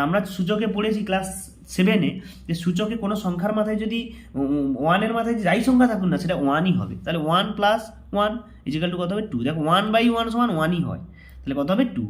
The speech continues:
অর্থাৎ এইটার মান কত হবে? তা এটার মানটা কত হবে? না, টু হবে অ্যান্সার, সঠিক অ্যান্সার হবে টু। তারপরে দেখো একটা উৎপাদক বিশ্লেষণ দিয়েছে যে একশো বিরানব্বই এক্স স্কয়ার প্লাস থ্রি, এটাকে উৎপাদক বিশ্লেষণ করো। দেখো উৎপাদক বিশ্লেষণ করতে হলে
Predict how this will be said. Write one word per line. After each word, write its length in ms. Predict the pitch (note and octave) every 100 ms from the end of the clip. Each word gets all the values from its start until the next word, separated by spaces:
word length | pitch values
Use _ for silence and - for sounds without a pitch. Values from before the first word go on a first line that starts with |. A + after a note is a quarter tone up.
| G#2+
অর্থাৎ 240 | E3+ A3 - - -
এইটার 180 | B2+ F#3 D#3
মান 120 | C#3+ D3
কত 120 | D3+ F3
হবে? 160 | F#3 C#4+ - - - -
তা 60 | B2+ C3
এটার 160 | F3 E3
মানটা 200 | C#3+ D#3 E3
কত 120 | E3
হবে? 160 | G3+ E4+ B3+
না, 60 | B3+ - -
টু 80 | D3+ A#2+
হবে 160 | A#2+ E3
অ্যান্সার, 300 | G2+ F2+ F2 -
সঠিক 200 | C3 C3+
অ্যান্সার 240 | C#3 C#3+ F3+
হবে 120 | A#3+ -
টু। 80 | - - - - - - F#3+
তারপরে 320 | A#3 C4+ B3 G3
দেখো 140 | E3+
একটা 160 | F#3 G#3+
উৎপাদক 420 | G3 F3+ G3+ A#3+ G#3+
বিশ্লেষণ 360 | F3+ F3 E3 C#3+
দিয়েছে 440 | B2+ B2 F3+ - - - -
যে 140 | C3 C3+
একশো 280 | C3+ E3 -
বিরানব্বই 520 | G#3 E3+ G3+ A3+ A3 B3
এক্স 120 | G#3+ B3
স্কয়ার 280 | A#3+ B3 A#3+
প্লাস 180 | F#3+ F#3+ -
থ্রি, 140 | A#3+ G3 - - - -
এটাকে 180 | - G#3+
উৎপাদক 320 | G#3+ D#3 D#3+
বিশ্লেষণ 420 | E3+ B2 B2+ B2+ A#2
করো। 120 | G2+
দেখো 180 | E3 F3
উৎপাদক 380 | F3+ A3 A3 B3 A3+
বিশ্লেষণ 320 | A3+ A#3 A#3+
করতে 260 | A3+ A3 B3+
হলে 220 | G3+